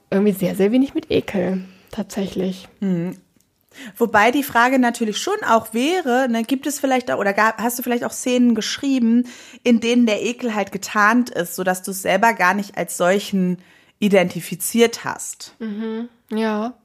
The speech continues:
Speaker 1: das kann natürlich gut
Speaker 2: Und es
Speaker 1: sein.
Speaker 2: aber irgendwie doch aufgetaucht ist.
Speaker 1: Ja.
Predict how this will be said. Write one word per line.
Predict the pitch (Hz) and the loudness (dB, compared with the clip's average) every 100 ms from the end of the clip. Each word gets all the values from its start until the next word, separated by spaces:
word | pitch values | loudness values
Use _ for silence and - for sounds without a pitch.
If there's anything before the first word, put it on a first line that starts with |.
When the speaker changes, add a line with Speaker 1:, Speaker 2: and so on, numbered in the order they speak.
| _ | _
Speaker 1:
das | - - | -16 -10
kann | 247 220 | -6 -6
natürlich | 220 240 - | -6 -10 -2
gut | |
Speaker 2:
Und | 190 | -2
es | 185 | 0
Speaker 1:
sein. | 180 | 2
Speaker 2:
aber | 185 175 | 2 2
irgendwie | 208 202 | 2 0
doch | 196 196 - | 2 2 4
aufgetaucht | 180 196 - 190 185 165 156 - - - | 4 4 0 -8 -8 -8 -6 -6 -10 -16
ist. | - - - - - _ _ _ _ _ _ _ _ | -16 -14 -16 -18 -20 _ _ _ _ _ _ _ _
Speaker 1:
Ja. | 247 220 214 | -2 -2 -4